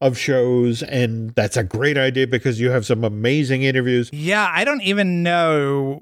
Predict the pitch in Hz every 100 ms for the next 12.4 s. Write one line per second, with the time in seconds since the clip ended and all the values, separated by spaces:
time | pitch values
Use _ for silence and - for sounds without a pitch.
0 | - 151 147 143 143 - 147 139 139 147
1 | 143 175 190 170 - - - 185 190 185
2 | 180 165 156 156 151 139 135 131 131 -
3 | - 139 131 131 127 131 131 127 143 143
4 | 143 - 180 170 165 - 165 151 151 -
5 | 139 143 139 139 135 139 131 135 - -
6 | 151 135 131 135 175 160 143 151 147 143
7 | 147 147 185 175 160 156 151 165 156 143
8 | - 147 147 135 - 165 147 - 165 165
9 | 156 160 143 143 151 151 147 143 147 151
10 | 143 151 151 156 - 139 135 _ _ _
11 | _ _ - 175 175 190 165 160 165 160
12 | 151 131 120